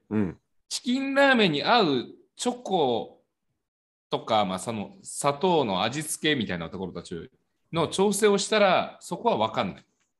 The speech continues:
Speaker 1: うーん。
Speaker 2: そこはちょっと、あの、味わってみたい気はするって感じ。
Speaker 1: うーん。まあ、いいですよ、何より。で、なんか、なんでその質問したかっていうと、体重の話を聞いたかっていうと、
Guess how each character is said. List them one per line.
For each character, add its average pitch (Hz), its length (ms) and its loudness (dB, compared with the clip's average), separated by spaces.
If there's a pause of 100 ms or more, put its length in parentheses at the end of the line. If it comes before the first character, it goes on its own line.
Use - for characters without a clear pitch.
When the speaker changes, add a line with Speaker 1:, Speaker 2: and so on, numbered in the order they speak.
Speaker 1:
う 98 40 -4
ー 92 200 0
ん。 92 40 0
Speaker 2:
そ 92 80 0
こ 92 100 0
は 226 60 2
ち 110 100 -2
ょ 95 40 -2
っ 95 40 -8
と、 110 180 -2 (600)
あ 117 100 -4
の、 104 140 0
味 117 160 -2
わ 135 80 4
っ 139 100 -10
て 104 60 -4
み 95 100 -4
た 101 100 -2
い 87 100 -4
気 - 100 -12
は 78 100 -10
す - 140 -10
る - 60 -16
っ - 20 -20 (200)
て - 80 -20
感 - 140 -20
じ。 - 100 -20 (200)
Speaker 1:
う 95 60 -4
ー - 20 -2
ん。 95 680 -2 (1300)
ま 117 140 2
あ、 110 40 2
い 117 80 2
い - 20 0
で 87 100 0
す 80 40 -8
よ、 82 60 -8
何 85 200 -4
よ 78 100 -6
り。 82 120 -12 (440)
で、 156 60 -2
な 160 80 4
ん - 20 4
か、 147 140 4 (120)
な 175 160 2
ん - 20 4
で 117 60 0
そ 120 80 0
の 117 60 4
質 - 200 -6
問 113 140 0
し - 40 -8
た 110 100 0
か 98 100 -2
っ - 100 -8
て - 80 -8
い 90 40 0
う - 20 -16
と、 - 80 -6
体 120 180 4
重 123 100 4
の 117 80 4
話 117 220 0
を 95 40 -2
聞 - 140 -6
い 87 40 -8
た 95 80 -4
か 87 80 -2
っ - 80 -14
て 87 100 -2
い 80 40 -2
う - 20 -4
と、 90 280 2